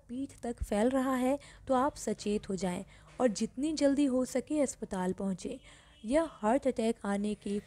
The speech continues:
कुछ मिनट या घंटे पहले की लक्षण हो सकते हैं। अगला जो लक्षण है वो है थकान महसूस होना। बगैर किसी मेहनत या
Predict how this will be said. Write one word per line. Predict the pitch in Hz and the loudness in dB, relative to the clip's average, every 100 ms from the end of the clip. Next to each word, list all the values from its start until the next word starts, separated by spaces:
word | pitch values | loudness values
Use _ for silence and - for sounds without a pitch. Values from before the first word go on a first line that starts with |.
| - | -2
कुछ | 330 - | -2 0
मिनट | 233 220 226 220 | 0 2 0 0
या | 269 330 | 0 0
घंटे | 240 220 208 254 | 0 -4 -2 -2
पहले | - 196 175 | -2 -2 -2
की | 165 240 | -2 -2
लक्षण | 277 202 - - 240 | 2 0 0 -6 -6
हो | 233 190 | -2 -4
सकते | - 175 - | -4 -12 -8
हैं। | 202 220 - - _ - _ - | -8 -10 -14 -20 _ -20 _ 0
अगला | 262 262 320 339 | 2 4 4 2
जो | 254 320 320 - | 0 -4 -6 -2
लक्षण | 208 220 - 269 | -2 -2 -6 -4
है | 240 254 | -2 0
वो | 220 | 0
है | 220 294 - | 0 -4 -6
थकान | 214 - 208 214 | -10 -2 0 2
महसूस | 190 185 202 180 | 0 -2 -6 -8
होना। | 185 180 190 - - - - 208 | -8 -8 -10 -14 -20 -20 -16 -2
बगैर | 208 226 311 339 | 2 4 4 4
किसी | 330 - 311 | 2 2 0
मेहनत | 233 208 208 220 226 | 2 0 0 0 -2
या | 240 | 2